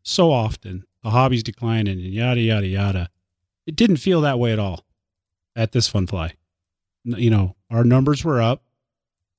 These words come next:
and everybody was having such a good time. It just really felt,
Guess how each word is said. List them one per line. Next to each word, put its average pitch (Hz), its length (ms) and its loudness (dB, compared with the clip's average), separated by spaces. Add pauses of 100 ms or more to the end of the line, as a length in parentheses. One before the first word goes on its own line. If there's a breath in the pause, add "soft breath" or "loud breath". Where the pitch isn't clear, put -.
(120)
and 131 120 -8
everybody 131 460 2
was 135 140 0
having 123 220 0
such 117 180 -6
a 104 40 -6
good 107 180 -4
time. 110 300 -2
It 110 100 -10
just - 280 -2
really 123 360 2
felt, 113 440 -2